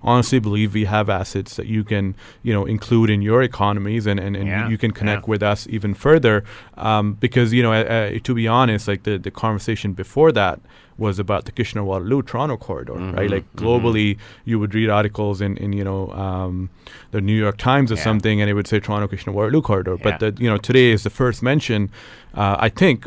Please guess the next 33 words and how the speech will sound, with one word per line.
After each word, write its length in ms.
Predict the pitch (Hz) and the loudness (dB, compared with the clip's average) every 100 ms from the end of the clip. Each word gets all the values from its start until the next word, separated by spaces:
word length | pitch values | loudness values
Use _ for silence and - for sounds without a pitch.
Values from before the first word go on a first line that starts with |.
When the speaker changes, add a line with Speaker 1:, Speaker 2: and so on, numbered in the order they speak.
| - | 2
Speaker 1:
of 240 | 113 - | 2 2
the 140 | 110 | -4
Toronto-Hamilton-Kitchener-Waterloo 1400 | 101 - 120 113 101 - 139 131 113 104 - 107 101 95 98 | -2 0 0 0 -2 -2 0 0 -2 -6 -4 -2 0 -2 -4
corridor. 440 | - - 82 - - - - - - - | -8 -8 -8 -10 -12 -20 -20 -20 -14 0
Speaker 2:
Uh, 400 | 143 147 143 143 156 156 147 143 | 4 4 2 -2 -6 -8 -8 -6
many 340 | 139 143 156 160 | -4 0 0 -2
complained 600 | 143 135 135 143 143 131 | -2 -2 0 0 0 0
that, 160 | 117 110 110 | -2 -4 -2
that 160 | 113 | -2
Waterloo, 640 | 113 117 123 113 117 117 104 | 0 0 0 -2 -2 -4 -4
Kitchener-Waterloo 680 | 135 - 120 113 113 110 107 | -6 -4 -2 -2 -2 -2 -2
area 320 | 104 104 101 | -2 -2 -2
was 140 | 98 | -4
developing 480 | 95 92 101 98 92 | -4 -4 -4 -4 -6
faster 360 | - 95 95 95 | -4 -6 -6 -8
than 160 | 87 | -8
Hamilton 680 | 87 95 98 98 - 87 80 | -8 -8 -6 -8 -8 -8 -6
was. 440 | 80 76 78 78 - 107 - | -8 -10 -12 -14 -18 -18 -12
Obviously, 400 | 95 92 85 90 | -8 -8 -8 -10
the 120 | 82 | -8
reason 320 | 87 85 82 | -8 -8 -10
for 100 | 76 | -12
the 100 | 80 | -12
terms 320 | 76 90 85 | -10 -8 -8
you're 80 | 80 | -10
talking 460 | 76 104 104 104 92 | -10 -8 -8 -8 -8
about. 340 | 82 80 82 | -6 -8 -8
Do 80 | 92 | -8
you 120 | 104 | -8
feel 360 | 98 120 123 123 | -6 -6 -4 -2
now 360 | 120 113 120 | -4 -4 -6
that 180 | 117 101 | -6 -8
Hamilton 760 | - 98 104 104 - 101 98 | -8 -8 -8 -8 -8 -8 -6